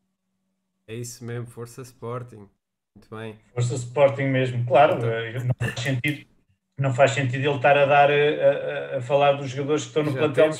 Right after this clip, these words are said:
Speaker 1: sim, claro.
Speaker 2: Exato. Faz sentido é nós darmos aqui destaque a outros jogadores que possam ser interessantes para o plantel do Sporting,
Speaker 1: Uhum.
Speaker 2: como é óbvio.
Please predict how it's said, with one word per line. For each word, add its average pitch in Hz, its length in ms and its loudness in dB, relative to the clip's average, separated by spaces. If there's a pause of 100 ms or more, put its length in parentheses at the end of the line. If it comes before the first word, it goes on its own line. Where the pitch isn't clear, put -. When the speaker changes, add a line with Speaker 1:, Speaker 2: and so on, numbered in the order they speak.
Speaker 1:
sim, 131 200 -8
claro. 127 360 -12 (720)
Speaker 2:
Exato. 151 280 0 (500)
Faz 120 140 0
sentido 131 400 0
é 147 120 2
nós 151 240 -2 (420)
darmos 143 440 0
aqui 147 320 -2
destaque 135 520 2
a 127 40 2
outros 131 360 0
jogadores 131 480 0
que 156 140 -10
possam 156 720 0 (340)
ser 151 300 -2
interessantes 151 640 0
para 156 340 2
o 160 100 -4
plantel 160 460 -2
do 170 80 -10
Sporting, - 460 -4
Speaker 1:
Uhum. 104 100 -10
Speaker 2:
como 120 180 -6
é 151 60 2
óbvio. 139 100 4